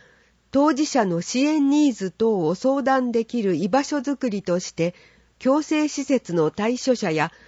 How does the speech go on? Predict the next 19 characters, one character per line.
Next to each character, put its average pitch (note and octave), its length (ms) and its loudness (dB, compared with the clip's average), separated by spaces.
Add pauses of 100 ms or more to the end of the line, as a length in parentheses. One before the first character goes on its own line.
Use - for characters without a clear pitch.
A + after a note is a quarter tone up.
(140)
そ - 160 0
の C#4 160 2
家 C#4+ 180 -4
族 B3+ 300 0
が E3 180 0
集 F#3+ 120 -10
う F3+ 380 -2
交 C#4+ 240 4
流 D4 220 0
会 F3 280 0
な F#3 160 -2
ど D#3+ 260 0
を G#2+ 120 -8
検 G#3 300 -2
討 G3 260 -2
し - 80 -14
て D#3+ 120 -2
い C3 160 -4
る。 B2+ 160 -8